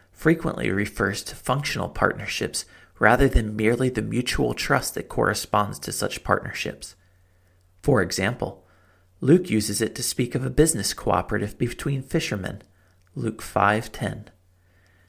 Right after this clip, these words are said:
So when the apostle repeats this word in his epistle to the Philippians, describing their mutual relationship,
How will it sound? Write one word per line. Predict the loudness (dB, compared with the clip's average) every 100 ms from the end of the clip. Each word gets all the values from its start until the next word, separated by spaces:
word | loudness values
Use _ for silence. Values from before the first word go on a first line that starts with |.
| _ _ _ _ _
So | -2 2
when | 4 4
the | 2
apostle | 2 4 4 4 0
repeats | 0 0 0 0 -2
this | -2 -2 -2
word | 0 2 2
in | 0 -6
his | -6 -6
epistle | -4 0 0 -2
to | -6
the | -8
Philippians, | -8 -4 -2 -2 -6 -8 -12 -16 -20 -20 -8
describing | -4 2 6 6 6 2
their | -2
mutual | 0 0 2 0 0
relationship, | 0 2 2 0 -6 -4 -6 -8